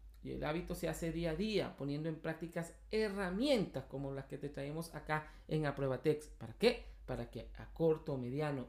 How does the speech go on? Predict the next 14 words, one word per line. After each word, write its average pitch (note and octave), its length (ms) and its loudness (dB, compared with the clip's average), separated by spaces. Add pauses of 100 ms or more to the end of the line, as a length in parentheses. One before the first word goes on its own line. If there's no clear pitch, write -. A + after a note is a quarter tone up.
y A#2+ 180 -8
largo A3 540 4
plazo D#3 640 -2 (600)
generemos G3 580 6
y F3 80 2
potenciemos F3+ 800 0 (180)
esa E3 480 0 (140)
inteligencia. A#2+ 800 -2 (360)
En A#2 80 -4
este C#3 240 -2
caso, A#3 440 8
la D3+ 80 0
inteligencia D3+ 680 0 (460)
musical. A3+ 500 0